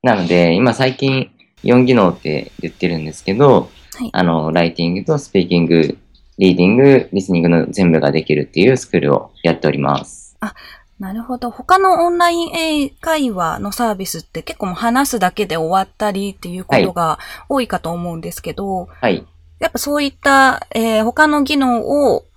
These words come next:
Speaker 2: こう伸ばすことによってスピーキングも上げていこうという試みですかね。
Speaker 1: はい。そうですね。
Speaker 2: 他のオンライン英会話の大きな違いっていうのは、そういった
Speaker 1: はい。
Speaker 2: ライティングから始めるよっていうところが一番違うんですかね。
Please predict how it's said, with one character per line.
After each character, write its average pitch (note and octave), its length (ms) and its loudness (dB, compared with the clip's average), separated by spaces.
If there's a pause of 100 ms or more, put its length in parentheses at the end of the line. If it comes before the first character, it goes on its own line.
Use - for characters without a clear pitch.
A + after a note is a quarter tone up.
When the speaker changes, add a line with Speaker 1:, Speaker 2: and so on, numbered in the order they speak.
(340)
Speaker 2:
こ G#3 160 -2
う G3 60 -2
伸 G#3+ 140 4
ば A3 120 2
す - 100 -8
こ F#3+ 140 -6
と G3 140 -4
に F3+ 140 -4
よ F3+ 100 -4
っ - 40 -18
て - 380 -4
ス - 100 -12
ピ G3 100 0
ー F3+ 60 -2
キ F3 100 -2
ン E3+ 60 2
グ E3+ 60 0
も E3+ 100 -2
上 E3+ 60 0
げ E3+ 120 -2
て F3 120 -4
い E3+ 60 -6
こ C4 200 -4
う - 60 -4
と E3 80 -8
い D3+ 140 -8
う C#3+ 300 -4 (460)
試 F3+ 220 -4 (100)
み D#3+ 120 -10
で E3 100 -8
す - 80 -16
か F3+ 100 -16
ね。 G#3+ 120 -8 (440)
Speaker 1:
は G#3+ 100 0
い。 - 20 4
そ - 20 2
う - 20 2
で - 80 -4
す - 140 -18
ね。 C#3+ 220 -18
Speaker 2:
他 B3+ 120 0
の B3 220 0
オ B3 100 -2
ン B3 40 -2
ラ A#3+ 100 0
イ A#3+ 60 -2
ン A#3 120 -4
英 A#3+ 80 -2
会 A#3 200 -2
話 G3 100 -4
の E3+ 200 -10 (100)
大 A3+ 180 4
き F#3+ 140 -6
な E3+ 100 -2
違 F3 460 -6
い - 20 -8
っ E3+ 60 -10
て - 120 -12
い E3+ 120 -6
う D#3+ 40 -6
の E3 140 -8
は、 D4 300 -2
そ F#3+ 140 -4
う - 20 -4
い - 20 -6
っ - 80 -10
た F3 140 0
Speaker 1:
は E3+ 180 2 (160)
い。 - 80 -20
Speaker 2:
ラ G#3 140 4
イ A3 60 2
テ A3+ 120 -4
ィ A3+ 60 2
ン - 20 0
グ G#3+ 80 0
か A3 140 0
ら G#3 40 -2
始 G#3 300 -2
め G#3 140 -2
る G#3+ 80 0
よ B3 80 0
っ - 80 -8
て F#3+ 120 -4
い E3 40 -4
う - 40 -10
と E3+ 120 -10
こ E3+ 100 -6
ろ D#3 100 -6
が E3 120 -8
一 E3+ 240 -8
番 D#3+ 340 -8 (100)
違 G3+ 140 -6
う E3 160 -8
ん D#3 260 -10
で E3 140 -12
す - 100 -12
か F#3+ 120 -10
ね。 C4+ 240 -6